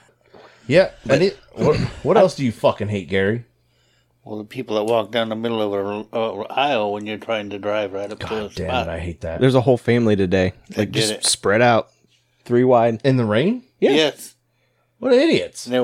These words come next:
Speaker 3: Yeah.
Speaker 2: walking slow.
Speaker 3: I was
Speaker 1: In
Speaker 3: like,
Speaker 1: the
Speaker 3: "Oh."
Speaker 1: middle of the fucking aisle.
Speaker 3: I was like, "We're putting that on the show sheet. We're gonna bitch about that."
Speaker 1: Yeah, dude, that shit happens all the fucking time. Were you at Wegmans?
Speaker 3: No, we were at Target.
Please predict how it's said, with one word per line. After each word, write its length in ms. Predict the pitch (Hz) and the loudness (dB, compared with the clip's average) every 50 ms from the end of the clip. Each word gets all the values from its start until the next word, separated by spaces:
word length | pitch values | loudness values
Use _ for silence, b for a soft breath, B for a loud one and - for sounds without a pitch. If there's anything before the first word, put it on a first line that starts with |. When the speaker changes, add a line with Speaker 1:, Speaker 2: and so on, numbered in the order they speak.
| 113 117 | 2 2
Speaker 3:
Yeah. 80 | 123 127 | 2 0
Speaker 2:
walking 220 | 123 - - 123 110 | 0 -2 -8 -12 -12
slow. 420 | - - - 127 120 110 98 - _ _ _ _ _ _ b b b b b b b b b b b b b b b b b b b b b | -10 -4 -2 0 0 0 -2 -6 _ _ _ _ _ _ b b b b b b b b b b b b b b b b b b b b b
Speaker 3:
I 60 | 127 | 0
was 100 | 127 123 | 2 2
Speaker 1:
In 80 | 113 110 | 2 4
Speaker 3:
like, 40 | 110 | 4
Speaker 1:
the 40 | 123 | 4
Speaker 3:
"Oh." 40 | 120 | 4
Speaker 1:
middle 240 | 123 127 135 135 131 127 | 6 6 4 6 4 4
of 60 | 123 | 2
the 40 | - | 2
fucking 280 | 123 117 - 127 120 | 0 0 2 0 0
aisle. 220 | 110 104 95 90 85 | 0 0 0 -2 0
Speaker 3:
I 40 | - | 0
was 100 | 143 127 | 2 2
like, 100 | 120 135 | 2 4
"We're 100 | 139 135 | 2 2
putting 160 | 131 147 135 | 4 2 2
that 140 | 120 113 113 | 2 2 2
on 80 | 107 | 2
the 80 | 104 95 | 0 0
show 180 | - - 98 92 | 0 0 0 0
sheet. 300 | 85 - 101 95 87 - | 0 -2 -2 -2 -2 -2
We're 120 | - 110 113 | -2 0 2
gonna 120 | 110 104 98 | 2 2 0
bitch 200 | 101 87 - - | 0 -2 -2 -2
about 160 | 92 87 80 | -2 -2 0
that." 320 | 92 90 90 87 - _ _ _ _ _ _ _ _ _ _ - | 0 0 0 0 -2 _ _ _ _ _ _ _ _ _ _ 0
Speaker 1:
Yeah, 280 | 196 220 135 101 - - - 127 | 2 2 2 2 0 -6 -8 -4
dude, 220 | 127 156 165 160 160 | 0 0 2 4 4
that 100 | 180 175 | 4 2
shit 140 | - 214 | 2 0
happens 240 | 175 180 175 151 127 | 2 2 2 0 0
all 140 | 127 139 143 | 0 0 2
the 100 | 139 127 | 2 2
fucking 240 | - 143 131 123 110 | 0 0 -2 -2 -2
time. 260 | - 147 135 107 101 | -2 0 0 0 2
Were 80 | 104 113 | 2 2
you 120 | 131 143 | 2 2
at 60 | 110 92 | 2 2
Wegmans? 520 | 104 117 123 127 143 151 156 156 - - _ _ _ _ _ - | 2 2 2 0 -2 -2 -2 -4 -8 -14 _ _ _ _ _ -4
Speaker 3:
No, 260 | - 131 131 120 110 | -2 2 4 4 4
we 140 | 107 127 147 | 6 6 6
were 220 | 151 131 117 107 - _ - | 4 4 2 0 -4 _ -6
at 120 | 95 - | -6 -2
Target. 360 | - 104 113 107 92 - - | 0 0 2 2 0 -2 -6